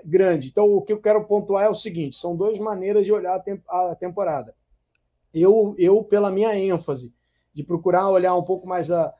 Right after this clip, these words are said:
o desenvolvimento técnico dos carros, é, não acho que é uma temporada que, ah, foi chata de ver, eu não gostei de ver, não teve disputa, nem nada,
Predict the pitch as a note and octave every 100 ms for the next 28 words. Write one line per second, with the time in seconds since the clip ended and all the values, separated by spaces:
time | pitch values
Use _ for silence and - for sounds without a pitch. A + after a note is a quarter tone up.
0 | _ _ D3 F3+ E3+ E3+ F3+ F3 E3 F3
1 | F3 E3+ D#3+ D3+ C#3+ - F3+ A3+ F#3 B2
2 | - _ _ _ _ _ D#3+ F3 F3+ F3+
3 | F3 E3+ E3+ G3+ A#3+ A#3 A#3+ - G#3+ G#3
4 | F#3+ F#3+ E3+ F3 F3 E3+ E3 F3 E3+ E3
5 | D3+ D3+ G3 D#3+ - D3 - D3+ F3+ E3+
6 | D3+ C3 A#2+ B2 D#3 F#3 D3 C#3 D3+ D3+
7 | - - E3 D#3 C3 B2 E3 F#3 C#3 C3
8 | D3 C#3 C#3 C3+ - C3 G3 E3+ F3 C#3+
9 | E3+ D3 E3+ F#3+ C#3